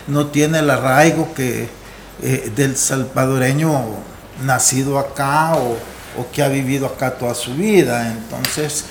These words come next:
ellos, en todo caso, los que han traído, eh, que viven en Estados Unidos y todo, es más una oportunidad de, de, de darse a conocer y ver si mejora su, su carrera profesional.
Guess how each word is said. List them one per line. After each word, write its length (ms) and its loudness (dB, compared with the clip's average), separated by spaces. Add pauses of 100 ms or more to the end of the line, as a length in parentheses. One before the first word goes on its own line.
(280)
ellos, 600 2
en 180 0
todo 360 -2
caso, 340 4
los 200 -2
que 180 -2
han 260 -2
traído, 720 4 (440)
eh, 720 2 (300)
que 160 2
viven 400 4
en 120 0
Estados 440 -2
Unidos 400 -2
y 40 -6
todo, 300 -2
es 80 0
más 280 0
una 200 -6
oportunidad 960 -2
de, 240 -2 (640)
de, 140 2
de 220 6
darse 300 6
a 120 -4
conocer 640 4
y 120 4
ver 240 2
si 180 0
mejora 480 2
su, 320 0 (580)
su 280 0
carrera 480 4
profesional. 1000 4